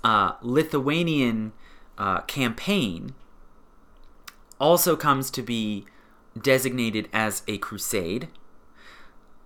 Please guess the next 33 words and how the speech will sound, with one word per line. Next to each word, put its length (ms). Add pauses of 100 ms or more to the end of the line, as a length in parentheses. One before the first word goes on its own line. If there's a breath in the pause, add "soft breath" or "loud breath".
(120)
and 220
so 340
does 460
eventually 760 (100)
the 360 (240)
reconquest 880
in 160
Spain. 560 (580 loud breath)
So 200
the 80
Crusades, 720
by 480 (140)
thirteen 380
hundred, 320
by 120
the 180
end 240
of 120
this 260
high 180
medieval 400
era, 380 (220 loud breath)
you 100
have 220
crusades 580
going 260
on 220
not 260
only 260
to 100
the 100
Holy 300
Land, 340